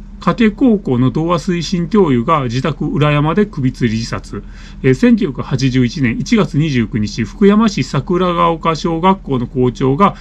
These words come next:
包丁で頸動脈を切って自殺。千九百八十一年一月って同じ月ですね。えー、北方小学校の校長がカッターで頸動脈を切って自殺。で、その年の四月、えー、廿日市町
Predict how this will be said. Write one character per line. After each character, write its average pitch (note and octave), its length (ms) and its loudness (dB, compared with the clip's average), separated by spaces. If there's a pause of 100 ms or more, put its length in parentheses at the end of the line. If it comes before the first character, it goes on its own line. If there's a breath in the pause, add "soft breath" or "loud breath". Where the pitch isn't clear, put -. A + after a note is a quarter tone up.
(180 loud breath)
包 F3 180 2
丁 E3+ 260 -2
で D#3+ 140 -2
頸 E3+ 240 0
動 F#3 160 4
脈 C#3 240 -2
を E3 60 -4
切 E3 140 -6
っ D3+ 40 -8
て G#3+ 120 0
自 D3 160 0
殺。 G2+ 360 -4 (380 loud breath)
千 A3+ 240 6
九 E3 180 -2
百 B2 60 -6
八 B2+ 260 -2
十 A#2+ 180 2
一 A#2+ 200 -2
年 G2 200 -2 (340)
一 - 220 2
月 D#3+ 200 2
っ - 20 -18
て - 80 -6
同 E3+ 220 4
じ G#3 220 4
月 A#3 200 -2
で C#3+ 100 4
す - 120 -6
ね。 A#2 240 0 (340 loud breath)
え B2+ 140 2
ー、 C3 100 -2
北 - 240 -2
方 G#3+ 240 2
小 A3 260 2
学 A#3+ 220 2
校 C#3+ 220 0
の A#2 100 0
校 B2+ 240 2
長 C3 240 0
が D#3+ 220 0 (180 loud breath)
カ A3 120 2
ッ G#3+ 40 2
タ D3+ 220 -2
ー B2 40 2
で A#2 80 0
頸 D3 260 0
動 F3 160 2
脈 B2 280 -2
を A#2 60 -2
切 C3+ 140 -2
っ - 40 -6
て G#3 200 2
自 C3 140 -2
殺。 G2+ 360 -6 (580 loud breath)
で、 - 200 -2 (220 loud breath)
そ G3+ 140 2
の G#3 120 6
年 G#3 260 2
の E3 80 2
四 D3+ 160 -2
月、 C3+ 420 -2 (320 loud breath)
え B2+ 240 2
ー、 - 20 0
廿 G3 540 2
日 G#3+ 180 -4
市 G3+ 60 -2
町 C3 380 2